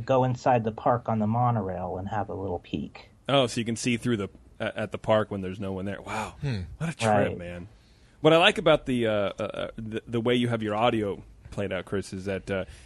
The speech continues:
Speaker 2: you know, you have a little blurb under each track that is fairly <laughs> concise and really accurate. And, uh, uh, you know, time, it's just
Speaker 1: About a par-, about a paragraph for each track.
Speaker 2: Yeah.
Speaker 1: Um, and I wrote those all myself.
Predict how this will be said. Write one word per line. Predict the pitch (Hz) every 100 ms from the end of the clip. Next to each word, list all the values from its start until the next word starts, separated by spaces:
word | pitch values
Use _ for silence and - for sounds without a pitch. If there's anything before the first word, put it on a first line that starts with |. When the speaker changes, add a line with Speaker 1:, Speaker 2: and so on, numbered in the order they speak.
| -
Speaker 2:
you | 117
know, | 104
you | 107 117
have | 120 123
a |
little | 123 120 110
blurb | 120 143 151 117 110 113 _
under | 120 120 120 120
each | 120 117 - - - - - -
track | - - 160 101 98 - - -
that | 120 120
is | 120 - -
fairly | - - 160 156
<laughs> | - 151
concise | 127 - 170 151 -
and | 123 113 - - 123
really | 120 120 120
accurate. | 151 175 - - - -
And, | 113 110 110 113
uh, | 113 110 110
uh, | 98 90 - - - -
you |
know, | 101
time, | 98 - 147 110
it's | 90
just | - 98
Speaker 1:
About | - 170 143
a |
par-, | - 147 143 - _ - -
about | 139 131
a |
paragraph | 127 - 151 147 139 131 127 123 -
for | 127
each | 120 123 127 -
track. | - 120 110 110 - -
Speaker 2:
Yeah. | 156 120 82 _ - _ _ - 107 -
Speaker 1:
Um, | 104 104 110 -
and | 110 113 113 110
I | 113
wrote | 120 120 120
those | 120 120
all | 113
myself. | 113 113 - 110 98 117